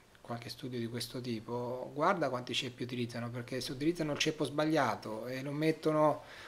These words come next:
con il nutriente sbagliato è normale che ottengono certi risultati, quindi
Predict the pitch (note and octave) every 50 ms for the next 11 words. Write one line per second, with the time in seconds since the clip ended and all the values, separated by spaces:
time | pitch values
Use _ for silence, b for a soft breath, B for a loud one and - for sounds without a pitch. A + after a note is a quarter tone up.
0 | B B - C#3+ C#3 C#3+ D3 C#3+ C#3+ D3 D#3 D#3 D#3 D#3+ D#3+ C3+ D#3 D#3 D#3+ D#3+
1 | E3 F3+ G3 E3 E3 C#3+ C3 B2+ B2+ C#3 D#3 D#3 C3+ A#2+ C3 B2 - C3 B2 B2
2 | B2 A#2+ A2+ - B2+ A#2+ A#2 - A#2+ B2 A2+ - A#2+ A2+ - - B2 A#2 A2 -
3 | - A#2+ A#2+ - - - - - C3+ B2+ B2 A#2+ A#2+ A#2 A#2 A#2 A2+ G#2+ -